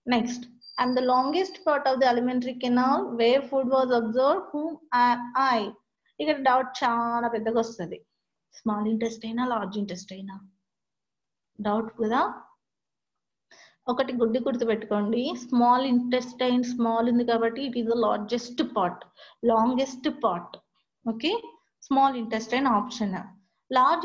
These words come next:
ఇంటెస్టైన్ లో ఏమవుతుంది అంటే, మన ఫుడ్ అంతా డైజెస్ట్ అయిపోయిన తర్వాత ఆ వేస్ట్ ఫుడ్ వెళ్ళేటప్పుడు, అంటే ఫీకల్ మ్యాటర్ గా వెళ్ళేటప్పుడు, ఆ వెళ్ళడానికి లార్జ్ ఇంటెస్టైన్ లో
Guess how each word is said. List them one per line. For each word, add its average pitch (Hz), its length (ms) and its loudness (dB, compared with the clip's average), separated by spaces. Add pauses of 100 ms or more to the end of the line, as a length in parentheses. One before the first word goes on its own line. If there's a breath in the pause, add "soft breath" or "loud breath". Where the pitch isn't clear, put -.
ఇంటెస్టైన్ 311 500 -4
లో 294 120 0
ఏమవుతుంది 269 560 0
అంటే, 240 220 -4 (520 loud breath)
మన 247 180 0
ఫుడ్ 254 260 -2
అంతా 339 320 -2
డైజెస్ట్ 233 440 -2
అయిపోయిన 269 340 0
తర్వాత 202 360 0 (360)
ఆ - 20 2 (100)
వేస్ట్ 254 400 2
ఫుడ్ 277 200 -2
వెళ్ళేటప్పుడు, 240 600 0 (200)
అంటే 240 180 -2 (120)
ఫీకల్ 269 360 -2
మ్యాటర్ 254 320 -2
గా 247 80 -2
వెళ్ళేటప్పుడు, 214 600 -2 (560 loud breath)
ఆ - 20 2 (100)
వెళ్ళడానికి 285 520 -4 (120)
లార్జ్ 254 300 2
ఇంటెస్టైన్ 254 640 -2
లో 302 60 4